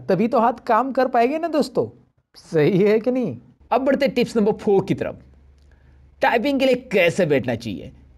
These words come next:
ये बहुत इंपॉर्टेंट बात है दोस्तों, क्योंकि टाइपिंग स्पीड बढ़ाने के लिए आपको कई घंटों की प्रैक्टिस लगती है। आपको आगे झुककर बैठ के टाइप करने की कोशिश कभी नहीं करनी चाहिए। स्क्रीन और आपके बीच में लगभग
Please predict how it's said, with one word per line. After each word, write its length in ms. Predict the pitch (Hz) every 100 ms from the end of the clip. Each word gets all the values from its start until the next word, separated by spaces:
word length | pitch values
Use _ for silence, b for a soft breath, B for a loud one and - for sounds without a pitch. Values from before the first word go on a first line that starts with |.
| -
ये 160 | 139 175 123
बहुत 300 | 160 220 220
इंपॉर्टेंट 380 | 190 214 202
बात 180 | 185 196
है 80 | 202
दोस्तों, 300 | 196 - 202 190 B
क्योंकि 320 | - 277 233 214 -
टाइपिंग 300 | - 202 262
स्पीड 200 | 202 196
बढ़ाने 360 | 143 135 202 220
के 140 | 135
लिए 140 | 120 123
आपको 380 | 160 196 190 - -
कई 240 | 180 233
घंटों 320 | 190 175 170
की 100 | 156
प्रैक्टिस 360 | 156 147 123 127
लगती 300 | 120 95 104
है। 120 | 92 B B B B -
आपको 320 | 185 240 254 233
आगे 260 | 180 208
झुककर 320 | 202 196 214 226
बैठ 260 | 151 180
के 100 | 170 -
टाइप 260 | 170 165 160
करने 200 | 160 160
की 100 | 160
कोशिश 360 | 143 156 139 - -
कभी 220 | 147 190
नहीं 120 | 226
करनी 220 | 220 208 214
चाहिए। 140 | 202 - -
स्क्रीन 520 | - - 262 269 170 -
और 140 | 165 160
आपके 360 | 180 214 214
बीच 240 | 175 165 160
में 80 | 120
लगभग 400 | 135 185 160